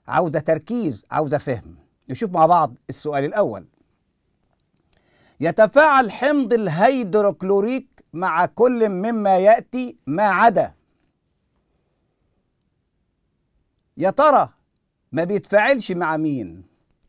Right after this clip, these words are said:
يا ترى الإيثيلين ولا الإيثانول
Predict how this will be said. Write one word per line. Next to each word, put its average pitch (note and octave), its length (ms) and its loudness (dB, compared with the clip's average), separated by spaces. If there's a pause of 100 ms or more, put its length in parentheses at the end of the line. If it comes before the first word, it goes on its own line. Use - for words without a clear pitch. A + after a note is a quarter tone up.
(180)
يا C3+ 120 -4
ترى D4 240 2
الإيثيلين C4+ 920 -2 (100)
ولا B3+ 320 0
الإيثانول A#3+ 1000 2